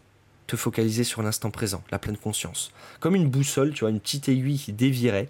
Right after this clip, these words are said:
et bam, tu la remets bien au centre. Et à chaque fois, c'est de la remettre au centre, au centre. Ok ? Derrière, dernier point, je pense que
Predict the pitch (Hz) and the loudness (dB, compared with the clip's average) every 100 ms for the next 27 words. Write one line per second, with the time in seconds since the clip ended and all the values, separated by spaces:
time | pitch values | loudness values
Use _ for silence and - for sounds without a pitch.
0 | - - - 113 107 135 151 - 113 104 | -8 -20 -4 -2 2 2 2 2 2 4
1 | 110 107 101 95 - - - - 113 - | 2 2 0 -2 -6 -12 -12 -2 2 2
2 | 190 - 147 185 - 143 170 - - - | 0 0 2 2 2 2 0 -14 -20 -2
3 | 127 120 110 107 113 - - 113 90 - | 2 2 2 0 -4 -8 -4 -4 -4 -12
4 | - 117 - - - - _ _ _ _ | -8 -4 -4 -6 -14 -20 _ _ _ _
5 | _ _ _ _ _ _ _ - - 262 | _ _ _ _ _ _ _ -6 -4 -4
6 | _ _ _ _ _ _ _ _ _ - | _ _ _ _ _ _ _ _ _ -14
7 | - - - - - _ _ _ _ _ | -14 -20 -20 -20 -20 _ _ _ _ _
8 | - 139 196 170 165 175 135 123 170 165 | -2 2 4 6 4 4 2 0 2 4
9 | 139 - - 135 156 180 - 120 107 135 | 4 2 2 4 4 2 -2 -6 0 0
10 | 139 - | 0 -6